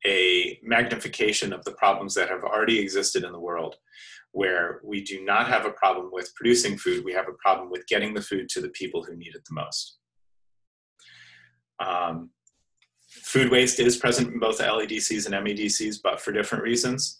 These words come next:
and that has to do with this production distribution issue. Um, there are a lot of reasons that societies choose particular food production systems.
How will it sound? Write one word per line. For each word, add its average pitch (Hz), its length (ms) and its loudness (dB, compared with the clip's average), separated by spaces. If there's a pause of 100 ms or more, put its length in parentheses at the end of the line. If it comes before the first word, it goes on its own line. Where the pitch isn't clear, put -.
and 95 160 -4
that 95 160 2
has 98 220 2
to - 60 -8
do 92 200 -4
with 90 300 -4 (180)
this 90 280 -2
production 87 480 -4
distribution 85 600 -6
issue. - 300 -6 (1500)
Um, 98 520 2 (840)
there 107 420 2
are 104 640 4
a 110 80 -4
lot 110 240 6
of 123 140 0
reasons 113 340 0
that - 160 -2
societies 107 680 2
choose 113 440 -4
particular 98 460 -4
food 101 280 -6
production 98 400 0
systems. - 600 -4